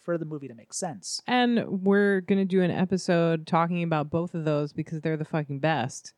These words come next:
Speaker 1: Right, but you get movies like this where he's tortured and conflicted. He's not an outright villain, but he's a bad person, and you can see that he was a good actor.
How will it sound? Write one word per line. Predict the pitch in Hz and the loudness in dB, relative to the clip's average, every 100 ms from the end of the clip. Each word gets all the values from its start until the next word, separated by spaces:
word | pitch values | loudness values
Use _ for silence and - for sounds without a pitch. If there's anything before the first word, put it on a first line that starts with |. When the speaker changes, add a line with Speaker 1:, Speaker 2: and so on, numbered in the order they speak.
| _ _ _ _ - | _ _ _ _ 0
Speaker 1:
Right, | 220 156 _ | 0 0 _
but | 208 208 | -4 -4
you | 196 | -4
get | 240 | -4
movies | 226 254 233 | -4 -10 -8
like | 214 170 143 | -8 -8 -10
this | 139 185 - - | -10 -8 -8 -8
where | 170 160 165 170 | -8 -8 -6 -8
he's | 160 170 160 151 156 - | -10 -14 -12 -10 -8 -10
tortured | - 202 202 - 143 | -4 -4 -4 -8 -10
and | 131 | -12
conflicted. | - 151 233 226 143 | -18 -8 -6 -6 -8
He's | 151 | -8
not | 247 262 | -8 -8
an | 175 | -8
outright | 175 202 208 - | -6 -4 -6 -4
villain, | 220 233 - _ _ | -6 -6 -10 _ _
but | 175 | -2
he's | 165 | -2
a | 156 | -2
bad | 160 151 | -4 -4
person, | - 247 - 160 160 - _ _ _ | 0 0 2 -4 -6 -14 _ _ _
and | 180 170 175 165 _ _ | -8 -6 -8 -12 _ _
you | 190 196 | -10 -6
can | 190 | -4
see | 190 214 220 | -4 -4 -4
that | 170 - | -4 -4
he | 190 | -10
was | 185 196 240 190 | -4 -2 -2 -2
a | |
good | 151 127 | -6 -10
actor. | 117 113 - - | -12 -18 -20 -20